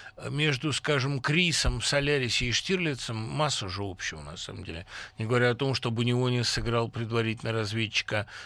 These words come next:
в "Мертвом сезоне". Это очень интересная тема. А, тема любви к родине издали. "Берег мой, берег ласковый" и так далее. Моя родина – Москва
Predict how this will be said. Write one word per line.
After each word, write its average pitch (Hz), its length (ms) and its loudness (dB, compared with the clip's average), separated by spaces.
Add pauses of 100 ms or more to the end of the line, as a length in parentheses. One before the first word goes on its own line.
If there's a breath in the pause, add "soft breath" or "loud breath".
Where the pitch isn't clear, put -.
(140 loud breath)
в 123 60 -6
"Мертвом 120 360 0
сезоне". 110 480 2
Это 127 240 -4
очень 151 300 0
интересная 113 600 -2
тема. 71 380 -8 (680 loud breath)
А, 107 520 2 (400)
тема 139 320 4
любви 127 320 2
к 139 120 0
родине 135 560 2 (140)
издали. 78 600 -6 (380 loud breath)
"Берег 123 440 -2
мой, 101 160 -2
берег 95 360 -4
ласковый" 123 500 -4
и - 20 -12
так 98 260 -10
далее. 71 300 -10 (1400 loud breath)
Моя 160 420 6
родина – 170 680 4
Москва 107 920 2